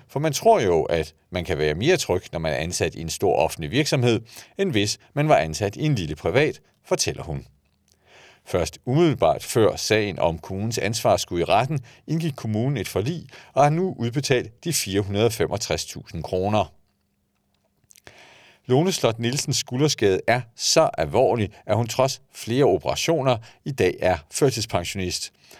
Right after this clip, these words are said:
og hver dag må tage otteogtredive piller for at holde smerterne nede. Hun har tidligere i en arbejdsskadesag fået to millioner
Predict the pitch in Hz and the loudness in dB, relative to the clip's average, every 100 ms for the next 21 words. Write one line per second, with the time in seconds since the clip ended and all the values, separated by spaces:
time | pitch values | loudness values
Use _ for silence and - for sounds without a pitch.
0 | _ - 107 101 143 - 92 90 - 85 | _ -2 0 2 2 2 0 0 -4 -4
1 | - 120 113 _ - 120 143 143 - 87 | 0 0 -2 _ 0 2 4 2 2 2
2 | 95 101 - 120 123 113 - _ 135 127 | 2 0 -2 2 2 0 -6 _ 0 2
3 | 143 143 80 76 80 82 82 87 92 104 | 0 -2 -2 -2 -2 -4 -4 -4 -2 0
4 | 101 - _ _ _ _ _ _ _ _ | 0 -4 _ _ _ _ _ _ _ _
5 | _ _ - 98 87 76 - - - 117 | _ _ -6 -2 0 0 -4 -4 -2 0
6 | 131 104 80 78 71 - 82 92 120 - | 4 4 2 -4 -6 -2 0 0 0 0
7 | 87 82 92 82 - 90 95 - _ - | 0 2 0 0 -2 0 0 -2 _ -4
8 | 127 104 90 101 101 85 76 | 0 0 0 -2 -2 -2 -4